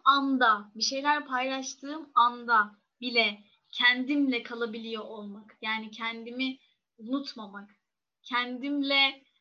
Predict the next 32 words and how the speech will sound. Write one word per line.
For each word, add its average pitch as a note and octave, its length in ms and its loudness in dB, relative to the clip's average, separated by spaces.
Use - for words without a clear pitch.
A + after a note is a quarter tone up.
ba-, A#3+ 120 2
hep F#4+ 260 2
bağlantıda B3+ 680 8
olmak G#3+ 420 6
aslında. G3+ 520 -18
Evet F#4 220 0
arada C4+ 300 0
bağlantılarımız C4+ 680 2
kopabilir. A#3+ 500 -14
Bu A#3 80 -14
da A#3 80 -12
çok G#3+ 180 -16
normal G#3 300 -16
bir G#3 60 -14
şey. G#3 160 -12
Düşüp A3 260 -14
kalktığımız A3 560 -14
gibi G#3 140 -16
hayatta. G#3 580 -16
Ee, G#3+ 400 -12
ama D#4+ 200 8
hani E4 280 0
kendine D4+ 420 0
bağlantını D#4 560 4
tamamen C#4 440 4
koparmamak G#3 540 -14
ya A#3 80 -14
da A3+ 40 -20
çok C#4+ 180 -18
uzun C4 140 -12
süre B3 240 -12
koparmamak. G3+ 600 -16